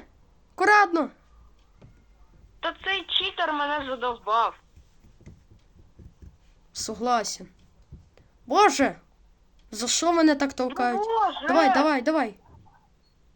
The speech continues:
Speaker 1: Боже!
Speaker 2: Ну,
Speaker 1: Ще так?
Speaker 2: ну, фу, боже.
Speaker 1: Читер. Ну,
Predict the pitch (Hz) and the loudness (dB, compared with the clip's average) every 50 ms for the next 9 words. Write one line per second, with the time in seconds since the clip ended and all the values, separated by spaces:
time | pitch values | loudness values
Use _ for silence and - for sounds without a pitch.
0 | _ _ _ _ _ _ _ _ _ _ _ _ _ _ - 220 339 453 494 427 | _ _ _ _ _ _ _ _ _ _ _ _ _ _ -2 2 4 4 4 4
1 | - 415 392 330 262 160 - - _ _ - 311 415 - 359 359 - 415 403 359 | 6 6 6 6 4 0 -6 -12 _ _ -10 -6 -2 -2 -2 0 4 4 6 6
2 | 302 269 269 - 339 415 440 - - 415 440 453 466 453 330 285 339 349 349 339 | 4 2 -4 -8 -10 -10 -8 -8 -6 -4 -4 -2 -2 -4 -6 -8 -12 -14 -12 -14
3 | 285 220 196 175 - - - - - _ _ _ - _ - - - _ - _ | -14 -14 -14 -16 -18 -20 -20 -20 -20 _ _ _ -20 _ -20 -20 -20 _ -20 _
4 | _ _ _ - - - - - - - - - - _ _ _ - - - 392 | _ _ _ -20 -16 -14 -14 -12 -14 -14 -16 -20 -20 _ _ _ -4 2 4 6
5 | 381 - - 285 240 233 - - - - - - - - - - - - 233 247 | 6 6 4 0 -2 -4 -6 -12 -16 -16 -18 -20 -20 -20 -20 -20 -14 -10 -6 -4
6 | 302 359 403 - - | -2 -2 -4 -4 -8